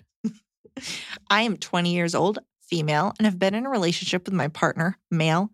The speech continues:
nineteen, for just over four years. High school sweethearts. Over the last few years, we have grown so much together and have such a healthy relationship. We communicate nearly perfectly, work to show each other our preferred love languages, and even have date night every two weeks.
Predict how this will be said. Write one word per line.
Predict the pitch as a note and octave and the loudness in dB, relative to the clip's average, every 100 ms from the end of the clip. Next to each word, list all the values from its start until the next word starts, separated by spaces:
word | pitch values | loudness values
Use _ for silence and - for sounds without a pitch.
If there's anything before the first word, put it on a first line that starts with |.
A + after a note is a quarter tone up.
| _ | _
nineteen, | F#3+ E3 - - D#3+ F#3 - _ | 2 2 0 -2 0 0 -2 _
for | B3+ | -2
just | B3+ B3+ C4 | 2 2 2
over | D4 C#4 | 0 0
four | - D3 | 0 0
years. | D#3 A3 B3 - - - - | 0 0 0 -2 -8 -2 2
High | G#4 | 2
school | - B3 | 2 0
sweethearts. | C4+ - G4 A#4 E3+ - - - - - - - - | 0 0 -2 2 2 2 -4 -10 -12 -16 -16 -10 0
Over | B3+ E4+ | 4 4
the | D#4 | 6
last | A3 A3 - | 4 4 0
few | C#4 | 0
years, | B3 E3+ E3 | 2 2 4
we | F#3 | 2
have | F3 | 2
grown | F3 E3+ | 2 2
so | F3 F#3 | 2 2
much | A3 A#3 - | 2 2 0
together | D#3+ D3 D#3 | 2 4 4
and | F#3 | 2
have | G#3 B3 | 2 0
such | - E3 - | 0 -2 0
a | G3+ | -2
healthy | - D#3 E3 | 0 -2 0
relationship. | F3+ F#3+ F#3+ D#4+ - F#3+ - D#3 - _ _ _ _ G3+ | 0 0 0 0 0 0 2 0 -2 _ _ _ _ -2
We | |
communicate | F#3 G3 F3+ F#3 - A3 F#3 | 0 2 2 2 2 0 2
nearly | F3+ F#3 C4 F3+ | 2 2 2 0
perfectly, | F3+ D#3 D#3+ D3+ D3 F3+ - - - | 2 2 0 0 2 2 0 -8 0
work | G3+ B3+ - | 2 2 2
to | C4 | 2
show | G#3+ | 4
each | G#3+ G#3 | 2 2
other | A3 A#3 | 2 4
our | - F3 | 2 0
preferred | E3 D#3 F3 D#3 | -2 0 0 2
love | D3 D3 | 2 2
languages, | D3 D#3 D#3 - - | 0 0 0 0 0
and | G3+ | 0
even | A3+ C#4 | 0 0
have | B3+ G#3 | -2 0
date | A3 D4 - | 0 0 0
night | E3+ F3 - | 0 0 0
every | F3+ D#3+ F3 | 0 2 0
two | - F3+ | 2 0
weeks. | G#3 C#4+ - - - | 0 -4 -6 -10 -12